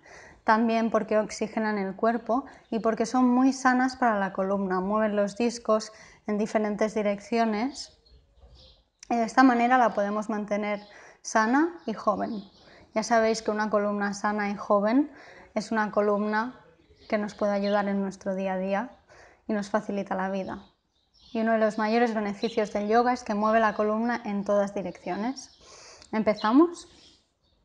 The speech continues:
Para esta clase vamos a empezar sentados sobre nuestros isquiones con las piernas dobladas.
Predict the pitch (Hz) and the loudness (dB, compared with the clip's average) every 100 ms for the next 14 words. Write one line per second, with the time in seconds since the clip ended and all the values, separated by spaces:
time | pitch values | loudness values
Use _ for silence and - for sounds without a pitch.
0 | _ _ - - - - - - - - | _ _ -20 -18 -16 -16 -20 -20 -20 -20
1 | - - - - - - - 247 233 226 | -20 -20 -20 -20 -20 -20 2 6 6 6
2 | 269 269 233 233 302 262 226 233 226 214 | 2 6 4 6 8 8 8 4 4 4
3 | 208 208 208 202 - 196 202 220 233 220 | 2 4 4 4 0 0 6 8 10 8
4 | 285 - 202 196 196 196 - 202 208 - | 4 0 0 2 0 -2 -4 -4 -6 -4
5 | 240 233 220 220 208 208 202 220 226 262 | 0 0 0 -4 -2 -2 -2 -2 0 0
6 | 254 208 190 175 185 196 - - | 2 0 0 -4 -4 -8 -10 -18